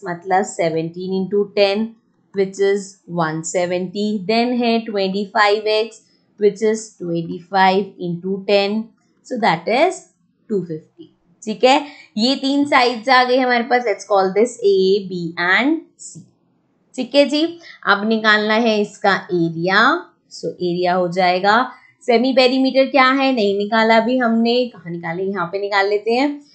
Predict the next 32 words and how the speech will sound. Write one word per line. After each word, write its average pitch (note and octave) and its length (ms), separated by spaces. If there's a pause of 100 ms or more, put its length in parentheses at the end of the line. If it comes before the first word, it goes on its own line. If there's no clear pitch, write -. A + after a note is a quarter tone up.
(200)
एस G#3 340
हो A3+ 140
जाएगा G3+ 360
हमारा, G#3+ 400
पेरीमीटर F#3+ 540
है F#3+ 200
फ़ाइव G3+ 280 (100)
फ़ोर्टी, A#3+ 460 (100)
upon D#3 380
में D#3 180
टू A3+ 140 (100)
कर A#3+ 220
दो, A#3 160 (420)
so C4 180
this C4+ 180
is A3+ 140
going F3+ 320
to F3+ 180
be, G3+ 180 (800)
टू G3+ 80
के G#3+ 120
टेबल A3 200
से B3 160
करेंगे, A3+ 500 (400)
so A3 120 (160)
टू C4+ 500
into A3 420
टू G3+ 320
is A3+ 380 (480)
फ़ोर, F3 500 (520)
फ़ोर्टीन G#3 500
है, A#3 160